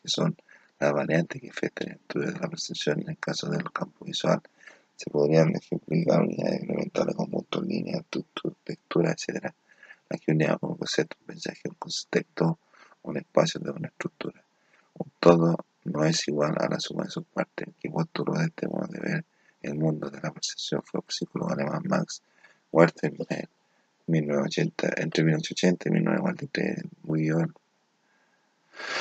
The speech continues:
E importante reta de foro, Wolfgang Kohler,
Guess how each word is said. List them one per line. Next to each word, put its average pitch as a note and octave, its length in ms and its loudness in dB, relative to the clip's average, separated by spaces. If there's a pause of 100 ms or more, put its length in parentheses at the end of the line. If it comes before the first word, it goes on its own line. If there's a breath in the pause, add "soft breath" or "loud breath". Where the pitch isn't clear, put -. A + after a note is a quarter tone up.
(760 loud breath)
E F#2 120 6
importante E2 520 4
reta - 220 4
de - 100 0
foro, - 280 4
Wolfgang - 380 6
Kohler, F2+ 420 10